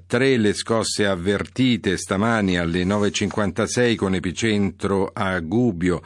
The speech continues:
La, eh, magnitudo rispettivamente di tre nove, due uno e tre uno della scala Richter, seguite poi da un quarto movimento tellurico di due e tre alle undici e quindici. Molta paura nella popolazione,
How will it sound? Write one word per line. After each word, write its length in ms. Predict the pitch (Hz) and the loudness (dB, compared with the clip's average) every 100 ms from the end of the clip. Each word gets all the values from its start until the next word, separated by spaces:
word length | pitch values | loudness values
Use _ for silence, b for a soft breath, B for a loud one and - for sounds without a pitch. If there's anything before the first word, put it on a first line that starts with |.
| B B B B | B B B B
La, 280 | 95 90 90 | -2 0 -2
eh, 140 | 92 | -2
magnitudo 920 | 90 95 98 95 98 101 120 113 98 95 | -2 0 0 2 0 0 0 2 2 0
rispettivamente 960 | 90 - 95 - 101 95 113 110 - | -2 -2 -4 -2 0 2 2 0 0
di 160 | 87 92 | -2 -2
tre 320 | - 110 110 | 0 0 2
nove, 560 | 107 110 120 98 90 78 | 2 2 2 0 0 -2
due 240 | 95 107 | 0 2
uno 560 | 101 123 123 110 104 - | 4 4 2 2 0 -2
e 220 | 104 95 | 0 0
tre 340 | - 117 123 | 0 0 2
uno 560 | 107 123 117 104 95 92 | 2 4 2 2 0 -2
della 360 | 87 90 95 90 | -2 -2 -2 -2
scala 340 | - 101 95 | -2 0 0
Richter, 480 | 98 101 - 98 98 B B B | 0 -2 -2 0 -2 B B B
seguite 400 | - 117 139 127 | -2 2 2 2
poi 180 | 120 139 | 2 4
da 120 | 120 | 4
un 120 | 110 | 2
quarto 400 | - 139 120 - | 2 2 2 0
movimento 600 | 98 101 98 104 98 101 | 2 2 2 2 0 -2
tellurico 500 | 95 98 117 117 101 | 0 0 0 2 0
di 160 | 92 90 | 0 -2
due 220 | 101 110 | 0 2
e 60 | 98 | 2
tre 200 | 117 117 | 0 0
alle 200 | 101 98 | 2 2
undici 400 | 101 98 92 95 | 2 0 0 -2
e 40 | |
quindici. 640 | - 98 82 78 73 - 71 | -2 -2 0 -2 -4 -6 -6
Molta 560 | 95 117 120 90 110 95 | 0 0 0 0 0 0
paura 360 | 107 113 123 | 0 2 2
nella 220 | 107 101 | 2 0
popolazione, 840 | 92 104 110 117 98 139 156 127 | 0 -2 0 -2 0 2 4 2